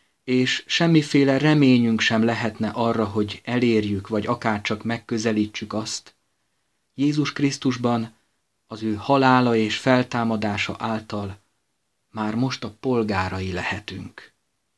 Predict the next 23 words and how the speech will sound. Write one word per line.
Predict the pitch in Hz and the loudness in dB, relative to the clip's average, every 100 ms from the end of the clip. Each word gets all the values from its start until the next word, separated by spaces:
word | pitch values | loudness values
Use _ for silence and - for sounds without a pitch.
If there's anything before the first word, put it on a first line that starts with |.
| _ _ _ _ _ _ _ _ - | _ _ _ _ _ _ _ _ -10
Akiket | 107 113 107 110 | -6 -4 -2 -4
pedig | - 117 113 | -2 0 0
szent | - 127 120 123 | 0 0 0 2
lelke | 113 110 113 | 2 2 -2
által | 113 110 110 113 110 | 0 -2 -2 0 2
megérintett | 113 110 110 107 107 104 104 - | 2 2 2 2 0 -2 -6 -8
Isten | 139 113 - 110 | -6 -4 -2 -2
hívó | 101 120 113 104 101 | 0 0 2 2 0
szava, | - 107 107 98 98 _ _ _ _ _ _ _ | 0 0 0 -2 -6 _ _ _ _ _ _ _
azokhoz | 113 110 107 - 110 - | -8 -6 -4 -2 -4 0
előbb | 135 135 131 123 | 4 4 4 4
vagy | 123 117 | 2 2
utóbb | 127 127 123 117 117 117 - | -2 -6 -2 0 -2 -6 -8
biztos, | 127 139 - 113 - | -6 -6 -2 -4 -2
hogy | 110 107 | -2 -2
elér | 113 110 98 95 92 - _ _ _ _ | -2 -2 -2 -2 -6 -14 _ _ _ _
ennek | 117 110 107 | -6 -4 -2
a | 117 | 2
mennyei | 131 127 113 107 101 | 4 4 4 4 2
városnak | 107 104 98 95 104 95 | 2 0 -2 -4 -6 -6
az | 92 113 | -8 -6
ígérete | 101 90 87 85 - - | -8 -6 -8 -10 -14 -18
is. | 95 - - - | -14 -10 -10 -10